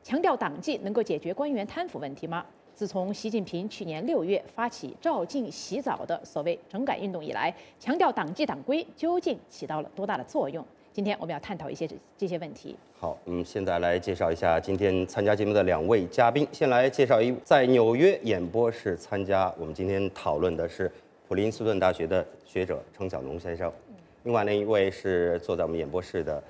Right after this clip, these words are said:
Speaker 2: 韩连朝先生。韩连朝先生是美国民权组织公民力量的副主席。韩先生，欢迎您来到我们节目。另外呢，我们，我们也欢迎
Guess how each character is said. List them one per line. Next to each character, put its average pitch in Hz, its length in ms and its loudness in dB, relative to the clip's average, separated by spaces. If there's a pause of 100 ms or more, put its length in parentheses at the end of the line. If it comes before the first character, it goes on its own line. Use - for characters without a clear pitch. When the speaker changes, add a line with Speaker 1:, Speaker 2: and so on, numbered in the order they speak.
Speaker 2:
韩 101 220 0
连 120 180 4
朝 107 160 4
先 117 160 2
生。 113 160 2
韩 113 180 -2
连 123 160 2
朝 120 140 4
先 127 160 2
生 127 140 2
是 123 120 -6
美 92 200 2
国 110 180 2
民 107 220 0
权 104 240 -4
组 87 180 0
织 95 260 -2 (180)
公 113 260 -2 (120)
民 87 300 -4
力 87 160 -2
量 76 200 0
的 71 60 -8
副 76 220 -12
主 73 100 -10
席。 69 200 -14 (420)
韩 87 80 -4
先 98 100 0
生， 98 80 -4 (120)
欢 87 120 -2
迎 78 140 -4
您 80 60 -4
来 73 120 -6
到 76 80 -6
我 69 40 -8
们 67 100 -12
节 - 140 -16
目。 73 120 -6 (420)
另 165 120 4
外 156 80 6
呢， 139 80 4
我 131 60 4
们， 123 160 2 (100)
我 110 120 2
们 120 140 6
也 110 80 6
欢 107 240 4
迎 104 260 2